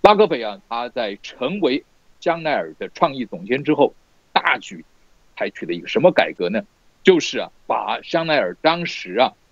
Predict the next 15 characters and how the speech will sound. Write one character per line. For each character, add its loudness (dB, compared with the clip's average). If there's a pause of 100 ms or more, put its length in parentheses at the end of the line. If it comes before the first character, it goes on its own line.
(100)
呃， -2 (100)
所 -6 (200)
这 -6
个 0 (680)
最 8
主 -2
要 4
的 -2
产 -10
品 -10
的 -6
这 -4
个 0
裙 4
摆 4